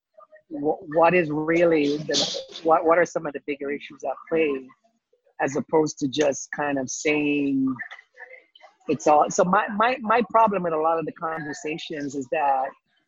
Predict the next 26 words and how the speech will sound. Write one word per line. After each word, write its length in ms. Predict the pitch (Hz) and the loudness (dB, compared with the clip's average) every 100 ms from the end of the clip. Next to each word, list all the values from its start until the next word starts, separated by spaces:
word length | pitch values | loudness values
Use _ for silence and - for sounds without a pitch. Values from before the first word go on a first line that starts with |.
| _ - - - - - - - - 175 | _ -20 -20 -18 -18 -18 -20 -20 -8 -2
we 100 | 165 | 0
tend 280 | - 214 220 | 2 2 2
to 60 | |
be 120 | 185 | 2
reductionists 1120 | 185 170 151 165 190 - 147 127 - - - - | 4 4 4 4 2 -2 -4 -4 -6 -10 -12 -6
and 180 | 143 135 | -4 -4
try 260 | - 165 165 | 2 4 4
to 80 | |
say 680 | 147 - 160 151 147 143 143 131 _ _ _ _ _ _ _ _ 392 807 _ 807 - 659 _ 719 _ _ _ - - _ - 190 190 - _ - | 0 -2 0 2 0 0 -4 -10 _ _ _ _ _ _ _ _ -20 -20 _ -20 -20 -20 _ -20 _ _ _ -20 -20 _ -16 -14 -14 -18 _ -6
the 60 | 151 - | -2 4
problem 340 | 180 185 170 | 4 4 2
is 100 | 156 | 2
all 120 | 160 | 2
because 320 | 156 - 147 | 2 -6 -10
of 80 | 143 | -10
this. 480 | 131 113 - - - _ 156 | -12 -12 -16 -20 -20 _ -20
The 80 | - _ - | -20 _ -4
problem 300 | 160 160 156 | -2 -2 -2
is 100 | 135 | 0
all 120 | 147 | 0
because 320 | 147 - 135 | 0 -4 -8
of 60 | 139 | -8
that, 240 | 139 120 120 _ | -8 -8 -10 _
you 100 | 156 | -8
know, 200 | 147 135 151 | -4 -4 -4
and 260 | 151 147 | -6 -6